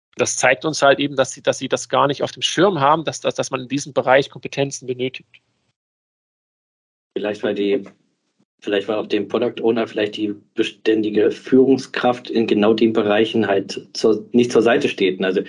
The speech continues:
Speaker 2: ich kann mir, was ich halt auch gut nachvollziehen kann und was mir auch oft entgegenschlägt, ist so, "Ah, wir wollen ja einfach nur unseren Job machen. Hör mir auf mit deinem Datenschutz, I-T-Sicherheit und was weiß ich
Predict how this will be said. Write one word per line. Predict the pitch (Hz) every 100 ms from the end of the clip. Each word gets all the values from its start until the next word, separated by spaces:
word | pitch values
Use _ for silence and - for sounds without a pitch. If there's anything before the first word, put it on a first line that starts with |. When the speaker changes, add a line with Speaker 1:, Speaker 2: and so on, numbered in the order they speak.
| - -
Speaker 2:
ich | 113
kann | 123
mir, | 131 123 - - -
was | 131 135
ich |
halt | 135 127
auch | 123
gut | 139 127
nachvollziehen | 123 135 135 120 131 127
kann | 127 123 - - -
und | 101
was | 107
mir | 120
auch | 92
oft | 113 -
entgegenschlägt, | 117 117 127 127 117 -
ist | 107
so, | - 104 101 - - -
"Ah, | 113 -
wir | 113
wollen | 110
ja | 113 104
einfach | 107 120
nur | 117 110
unseren | 110 107 104
Job | 104 110 101
machen. | 92 92 127 -
Hör | - 110
mir | 107
auf | 110 -
mit | 110
deinem | 98 95
Datenschutz, | 95 104 127 - 113
I-T-Sicherheit | 113 110 104 107 127 101 98
und | 95
was | 98 101
weiß | -
ich | - -